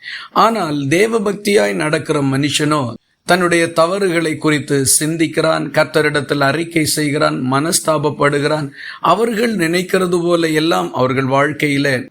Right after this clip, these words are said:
காரியங்கள் நடக்கிறதும் இல்லை. இப்படிப்பட்ட சூழ்நிலையிலே கர்த்தர் என்ன செய்கிறார்? மனுஷனுடைய காரியங்கள் இப்படி இருக்கிறதே என்கிற ஒரு குழப்பம் வருகின்ற பொழுது,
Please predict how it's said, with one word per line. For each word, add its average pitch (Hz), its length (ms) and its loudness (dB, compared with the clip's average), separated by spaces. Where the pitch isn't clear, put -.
காரியங்கள் 156 720 0
நடக்கிறதும் 147 800 0
இல்லை. 127 380 -2
இப்படிப்பட்ட 220 640 0
சூழ்நிலையிலே 160 880 0
கர்த்தர் 208 540 0
என்ன 185 360 2
செய்கிறார்? 139 720 -2
மனுஷனுடைய 202 680 2
காரியங்கள் 170 600 0
இப்படி 160 380 0
இருக்கிறதே 160 680 0
என்கிற 139 560 0
ஒரு 139 260 0
குழப்பம் 190 600 0
வருகின்ற 143 520 0
பொழுது, 131 560 -2